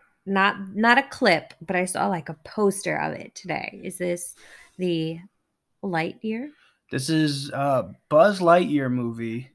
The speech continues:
Speaker 1: Okay.
Speaker 2: Which I, I never knew I needed.
Speaker 1: You know,
Speaker 2: But I'm,
Speaker 1: honestly,
Speaker 2: I'm happy it's here.
Speaker 1: I didn't think at all that anybody would get a spin-off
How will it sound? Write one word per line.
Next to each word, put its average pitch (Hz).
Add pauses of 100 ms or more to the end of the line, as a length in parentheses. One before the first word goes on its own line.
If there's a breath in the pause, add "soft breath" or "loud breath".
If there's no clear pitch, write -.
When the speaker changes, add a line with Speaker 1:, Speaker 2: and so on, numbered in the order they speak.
Speaker 1:
Okay. 170
Speaker 2:
Which 139 (880)
I, 175
I 160
never 196
knew 156
I 139
needed. 170 (1000)
Speaker 1:
You 262
know, 359
Speaker 2:
But -
I'm, 185
Speaker 1:
honestly, 320 (120)
Speaker 2:
I'm 466
happy 156
it's 135
here. 127
Speaker 1:
I 320
didn't 359
think 294 (180)
at 226
all 220
that 190
anybody 190 (440)
would 208
get 180
a 175
spin-off 156